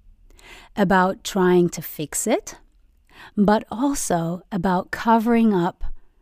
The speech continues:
how we feel about it, how a person made us feel about something, and we've lost the ability to feel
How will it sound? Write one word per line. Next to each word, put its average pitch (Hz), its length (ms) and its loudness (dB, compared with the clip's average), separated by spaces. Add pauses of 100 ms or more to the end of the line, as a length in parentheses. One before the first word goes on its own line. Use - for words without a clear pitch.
(460)
how 190 300 2
we 175 160 0
feel 240 440 2
about 254 360 0
it, 269 180 -4 (840)
how 185 220 -2
a 165 60 -4
person 226 600 6
made 254 220 6
us 233 200 0
feel 233 320 2
about 190 300 0
something, 180 580 -2 (760)
and 277 440 4
we've 240 300 2 (100)
lost 220 440 0
the 202 140 0
ability 190 540 2
to 175 160 -10
feel 262 640 2